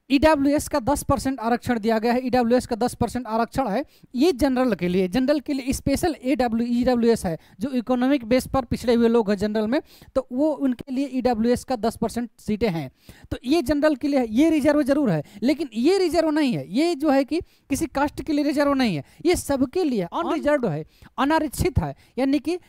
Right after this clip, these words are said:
इसे रिजर्व नहीं किया गया इसलिए इसमें सब आएंगे। हाँ, ये सभी कैटेगरी अपनी अपनी कैटेगरी के लिए होगा, लेकिन ये जो है अनरिजर्व, ये अनरिजर्व है, अनारक्षित है, इसमें सभी लोग आएंगे।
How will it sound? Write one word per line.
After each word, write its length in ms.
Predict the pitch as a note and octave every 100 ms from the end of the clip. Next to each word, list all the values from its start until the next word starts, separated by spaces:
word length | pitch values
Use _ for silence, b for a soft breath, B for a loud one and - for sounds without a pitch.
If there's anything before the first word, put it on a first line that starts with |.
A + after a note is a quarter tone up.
| b b
इसे 320 | B3 D4 F4
रिजर्व 320 | C4 A#3+ D#4
नहीं 240 | D4+ C4 D4
किया 220 | C#4 B3+
गया 160 | B3 C4
इसलिए 320 | C4+ D#4 C#4+
इसमें 220 | C4+ C#4
सब 280 | - C#4+ G3
आएंगे। 360 | D3+ C#3+ C#3 - b b b b
हाँ, 180 | A#3 - _ -
ये 160 | A#3 -
सभी 280 | D4+ C4+
कैटेगरी 420 | D#4+ D#4+ D4+ B3 D#4
अपनी 320 | - C#4+ D4+
अपनी 220 | C4 C4+
कैटेगरी 400 | A#3+ G#3+ A#3+ D4
के 120 | C#4
लिए 120 | A3
होगा, 240 | F3 E3+ C#4 b b
लेकिन 320 | B3 D4+ A3+
ये 260 | F3+ C#4 G4
जो 120 | F4+
है 300 | G3+ G#3+ E4 _ _ _
अनरिजर्व, 520 | C#4 D4+ D4 A3+ B3+ D4+ b
ये 80 | A3
अनरिजर्व 600 | - C4+ D4 D#4 C4+ D4
है, 100 | C#4 B3
अनारक्षित 560 | A#3+ B3+ B3 - D4
है, 80 | C4
इसमें 280 | B3+ - B3+
सभी 380 | - A3 G3+ A#3
लोग 220 | F3+ D3+
आएंगे। 360 | C3 C3 B2